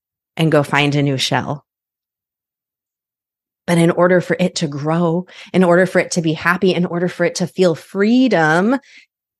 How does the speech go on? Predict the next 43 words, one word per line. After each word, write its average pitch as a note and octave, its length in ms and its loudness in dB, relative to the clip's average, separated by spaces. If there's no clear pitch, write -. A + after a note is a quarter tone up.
it F3 140 -12
has - 360 -8
to E3 100 -4
leave D3+ 300 2
the C#3+ 80 -4
shell D#3+ 380 2
and D3 180 -2
go C3+ 140 0
find C3+ 260 -4
itself C3 340 -4
a D3+ 60 -6
new F3 220 2
shell. - 440 -4
And G#3 180 2
then F#3 140 4
it - 200 0
offers D#3+ 400 -2
new D#3+ 140 2
shells C#3 360 2
to - 140 -4
other D3 160 2
her-, C#3+ 200 -2
that D#3 280 0
old F3 220 2
shell C#3+ 240 2
that C#3 100 2
it - 60 -4
had, C3+ 380 0
a, D#3 260 -8
a D#3 40 -2
new D3+ 160 0
hermit D3 300 -4
crab B2 260 -2
can C#3+ 140 -10
come B2+ 160 -4
and A#2+ 100 -6
find. F3 360 2
And D3 120 -2
it's - 200 -6
just - 160 -6
a D#3+ 40 0
beautiful C#3+ 360 -2
journey. C#3+ 340 0